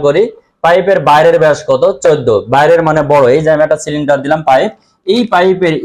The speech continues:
এই অংশটুকু হচ্ছে এই যে লোহা, আর এই অংশটুকুই লোহা। এখন এই ভিতরের যে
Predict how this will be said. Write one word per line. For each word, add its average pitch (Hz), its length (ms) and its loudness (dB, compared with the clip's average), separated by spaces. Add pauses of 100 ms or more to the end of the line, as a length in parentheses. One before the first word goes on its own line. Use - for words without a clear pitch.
এই 220 200 0
অংশটুকু 196 580 0 (100)
হচ্ছে 175 300 -2
এই 160 100 0
যে 147 160 0
লোহা, 110 280 0 (1500)
আর 139 140 2 (160)
এই 196 100 2 (120)
অংশটুকুই 160 600 -2
লোহা। 113 260 0 (420)
এখন 190 260 0 (220)
এই 170 140 0 (160)
ভিতরের 226 720 2 (200)
যে 190 100 0